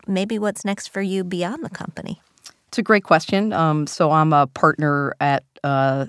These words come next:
Speaker 2: the venture firm that did the Series A, so I invest as well. I don't know what's next for me. I'm one of those people that my career has never been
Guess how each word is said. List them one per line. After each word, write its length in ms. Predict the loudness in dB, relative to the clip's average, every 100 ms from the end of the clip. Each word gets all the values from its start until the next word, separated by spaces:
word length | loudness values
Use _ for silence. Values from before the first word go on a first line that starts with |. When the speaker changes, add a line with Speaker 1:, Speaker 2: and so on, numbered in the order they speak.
| -8
Speaker 2:
the 200 | -4 -2
venture 420 | 0 0 0 -2 -2
firm 280 | 0 2
that 180 | 2 0
did 180 | -2 -4
the 60 | -4
Series 360 | -2 -2 0
A, 200 | -2 -4
so 220 | -4 -2 2
I 220 | 2 0
invest 420 | -2 0 -2 -4
as 140 | -8 -4
well. 280 | -2 -4 -8 _ _ _ _ _ _
I 140 | 4 6
don't 200 | 6 6
know 380 | 6 6 4 -2 -2
what's 260 | -2 0
next 260 | -2 -4 -4
for 120 | -2
me. 260 | -2 -2 -2
I'm 280 | 0 0 -4 _ _ _ _
one 160 | 4 4
of 80 |
those 180 | 4 0
people 320 | -2 -2 2
that 140 | 2 2
my 200 | 0 -2
career 440 | -4 -2 0 0
has 180 | -2 -2
never 420 | 0 0 0 -2
been 560 | -2 0 0 0 0